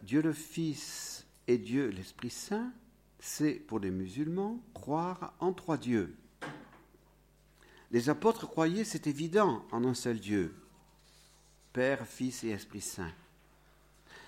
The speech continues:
Ils baptisaient au nom du Père, du Fils et du Saint-Esprit, comme Jésus le leur avait demandé. Mais comment rendre raison du mystère trinitaire ?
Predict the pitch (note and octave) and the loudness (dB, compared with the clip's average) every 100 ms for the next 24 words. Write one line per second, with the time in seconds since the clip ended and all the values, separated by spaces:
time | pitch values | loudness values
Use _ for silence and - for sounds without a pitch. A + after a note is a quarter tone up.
0 | - - C3+ C3+ D#3+ - F#3+ G#3+ A3+ D3 | -20 0 4 6 4 2 0 2 2 0
1 | - - - A#2+ B2+ C3+ B2+ C3+ D3 D3 | -6 -20 -2 4 6 4 2 0 2 2
2 | B2+ C3 D3+ - A2+ A#2+ B2+ A#2+ D3 - | -2 -4 -4 -4 -4 -2 -2 -2 -6 -4
3 | A3 - A#2+ G#2+ A#2+ A#2 C#3+ A2 G#2+ G#2+ | -6 -2 -2 0 0 2 2 2 -2 -2
4 | A2+ G2 B2 D#3+ F3+ G3+ F#2 - - - | -2 0 0 0 0 -4 -6 -14 -20 -20
5 | - _ - - _ _ _ - - - | -20 _ -20 -20 _ _ _ -20 -20 2
6 | C3 C#3 - A#3 A3+ A#3 A3 - A2+ B2 | 6 6 8 8 10 6 4 -2 0 2
7 | G3+ A3 E3+ F3 D3+ C3+ G2+ G#2+ A2+ - | 2 2 -2 -4 -2 -2 -2 -4 -4 -8
8 | - _ _ - - _ _ _ _ _ | -20 _ _ -20 -20 _ _ _ _ _
9 | - _ G#2+ B2 B2+ - C#3+ C#3 D#3+ - | -20 _ 0 4 4 2 0 0 -6 -10
10 | - - F#2+ F2 - D2 - - | -8 -2 -2 -2 -6 -12 -14 -20